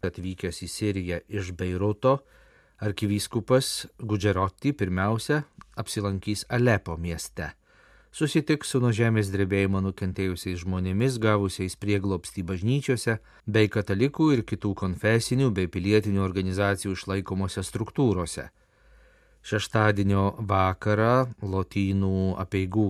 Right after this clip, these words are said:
katalikų parapijoje numatytos mišios ir susitikimas su miesto katalikų ir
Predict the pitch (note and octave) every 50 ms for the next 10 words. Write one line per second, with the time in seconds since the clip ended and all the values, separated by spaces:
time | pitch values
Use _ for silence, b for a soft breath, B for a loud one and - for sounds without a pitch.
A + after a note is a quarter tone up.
0 | - - F#2 - G2 F#2 G2 F#2 - F#2+ F2 - F#2 F#2 F#2 F2+ F2+ F2 - F#2
1 | G2 G2+ G2+ A2 B2+ C#3 B2 G#2+ F#2+ F#2 F2 - G2+ F#2+ - F2+ E2 - - F2+
2 | F#2+ A2 A#2+ A#2 - D3 D3+ D3+ - - - b b b b b b b b b
3 | B2+ B2+ C3+ C#3 - - D3+ - D#3 C#3 - C3+ A2+ - G2+ G#2 A2+ A2+ G#2 -
4 | - F#2+ G2+ G#2 G2+ - - G2+ F#2 - G2+ - - F#2+ G2 A2 G#2 - A#2 A2
5 | G2+ F#2+